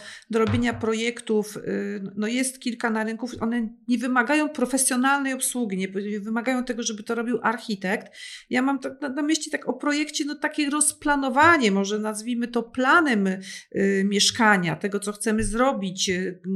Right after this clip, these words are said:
gdzie będziemy przestawiać ściany, gdzie będziemy umieszczać chociażby, y, sanitariaty, tak, jakieś urządzenia, meble, jak chcemy ustawić. Taki projekt chociażby dla ekipy remontowej, która by, miałaby pojęcie, z czym my w ogóle tutaj do niej przychodzimy, tak?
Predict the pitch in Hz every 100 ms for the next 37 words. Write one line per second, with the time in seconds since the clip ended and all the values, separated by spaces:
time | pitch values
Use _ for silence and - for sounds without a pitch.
0 | 185 180 214 208 202 202 196 214 - 202
1 | 214 214 - 262 254 240 196 190 190 196
2 | 196 190 190 - - 202 208 214 214 -
3 | 208 214 208 196 202 196 - - 185 196
4 | 202 - 220 220 214 214 240 269 294 285
5 | 175 175 196 196 196 202 - 202 208 202
6 | 262 247 170 175 226 269 262 220 - 214
7 | 190 - - 185 175 170 - - - 233
8 | 262 247 294 330 359 339 320 320 302 294
9 | 294 - - - 427 262 214 208 202 208
10 | 208 262 262 254 214 214 233 269 269 240
11 | 254 254 240 277 285 294 294 294 - -
12 | - - - 359 359 294 262 262 254 269
13 | 277 226 262 208 208 226 247 - - -
14 | 247 247 214 233 165 - - 196 240